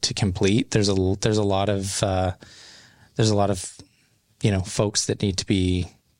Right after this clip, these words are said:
actively working on those things and, and, and sort of stewarding them along. And then, and then it's, it's dialectic. There's always one, you know, there's always more coming in as, as, as more are going out. So,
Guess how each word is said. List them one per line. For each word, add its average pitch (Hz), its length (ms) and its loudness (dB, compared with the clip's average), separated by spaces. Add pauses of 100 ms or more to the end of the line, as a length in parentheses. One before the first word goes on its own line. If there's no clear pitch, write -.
(140)
actively 98 440 0
working 92 360 0
on 98 140 0
those 92 180 0
things 95 320 0
and, 92 300 -2
and, 92 600 0
and 104 140 2
sort - 160 0
of - 60 2
stewarding 98 480 0
them 95 120 2
along. 95 440 2
And 107 120 2
then, 98 280 2 (540)
and 120 140 4
then 135 120 2
it's, - 420 -2 (220)
it's - 180 0
dialectic. 123 560 0
There's 101 180 -2
always 107 320 0
one, 101 360 0 (640)
you 120 80 4
know, 107 240 2 (440)
there's 107 160 2
always 110 220 2
more 113 240 0
coming 117 320 0
in 123 340 0
as, 98 340 -2
as, - 440 -4
as 101 180 0
more 98 220 2
are 98 40 0
going 95 280 0
out. 104 220 0
So, 90 380 0